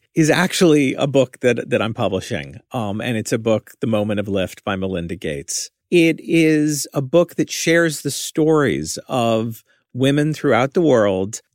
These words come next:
using their voice and bringing attention to some of the most compelling issues of the time. It's a book where Melinda shares her own story for the first time.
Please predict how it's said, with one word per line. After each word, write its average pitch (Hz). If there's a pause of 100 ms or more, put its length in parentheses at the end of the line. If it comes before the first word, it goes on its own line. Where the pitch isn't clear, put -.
using 165
their 143
voice 123
and 120
bringing 120
attention 117 (280)
to 131
some 123
of 127
the 123
most 113
compelling 120
issues 104
of 95
the 98
time. 117 (460)
It's 151
a 151
book 151
where 151
Melinda 127 (180)
shares 127 (180)
her 135
own 180
story 92
for -
the 113
first -
time. 98